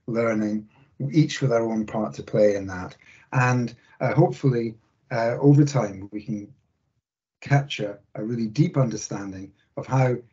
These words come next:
innovation takes place at local levels, how that can be supported, how adaptation of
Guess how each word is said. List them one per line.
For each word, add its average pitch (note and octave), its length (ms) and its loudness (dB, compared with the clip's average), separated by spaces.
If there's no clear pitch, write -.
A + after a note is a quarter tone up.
innovation A2+ 760 2
takes - 280 -6
place G#2 340 -6
at - 80 -12
local G2+ 320 -8
levels, B2 480 0
how A#2+ 160 -4
that G#2+ 140 -4
can G#2 120 -10
be G#2 140 -6
supported, C#3 720 6
how A#2 260 0
adaptation B2+ 1040 2
of A2+ 260 0